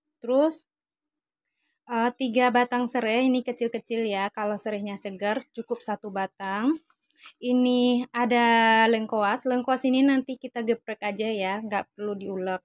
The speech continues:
Terus ada tiga buah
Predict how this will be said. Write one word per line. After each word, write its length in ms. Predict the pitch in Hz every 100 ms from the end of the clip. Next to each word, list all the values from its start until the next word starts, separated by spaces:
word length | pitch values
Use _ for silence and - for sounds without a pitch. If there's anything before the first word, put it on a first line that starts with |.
| _ _ _ _ _ _ _ _ _ _
Terus 320 | - 220 220
ada 320 | - 220 214 208
tiga 320 | 226 208 214
buah 320 | 196 208